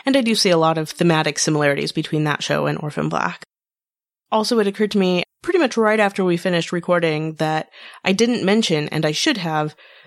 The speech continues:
the series Strange Empire, it's a Canadian show. It aired on, I think it was C B C. There's only one season. They canceled it after the one season. And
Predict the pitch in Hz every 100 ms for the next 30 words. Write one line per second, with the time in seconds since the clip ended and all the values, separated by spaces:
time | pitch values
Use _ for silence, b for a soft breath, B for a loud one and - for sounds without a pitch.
0 | B 180 - 214 208 190 180 185 - -
1 | 175 175 180 185 156 160 175 202 214 233
2 | 240 _ b b b b b - 196 -
3 | 226 240 247 226 196 175 170 - 165 -
4 | 170 170 170 170 170 _ _ - 165 160
5 | - 151 262 262 - - 226 185 170 175
6 | 165 160 156 - 226 254 240 202 190 190
7 | 160 147 143 147 - 226 233 214 185 170
8 | 170 175 156 151 - - 165 156 156 170
9 | 156 147 135 147 b b b b - 165
10 | 160 160